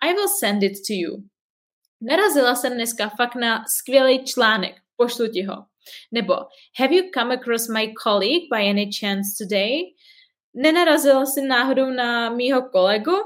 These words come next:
dneska?“ Nebo jako neobjevila jsi někde mýho kolegu, nevrazila jsi do mýho kolegy.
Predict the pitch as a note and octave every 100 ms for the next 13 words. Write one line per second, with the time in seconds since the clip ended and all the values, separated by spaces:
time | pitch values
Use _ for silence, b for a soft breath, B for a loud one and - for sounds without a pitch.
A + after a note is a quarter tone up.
0 | - _ _ _ G#3 B3+ C4 - C#4+ D#4+
1 | G#3+ G3 G3 G3+ G3 F#3+ A3+ C4 G#3+ A#3+
2 | A#3 A#3 A#3 C4 B3 A3+ G#3 A#3 D#4 -
3 | _ - A3+ B3 A3+ G#3+ A3 A3 C4+ A#3+
4 | G3+ A3+ A3+ G#3+ G3 - G3+ - G#3 G3
5 | A3+ A3 G3+ G3+ G3+ -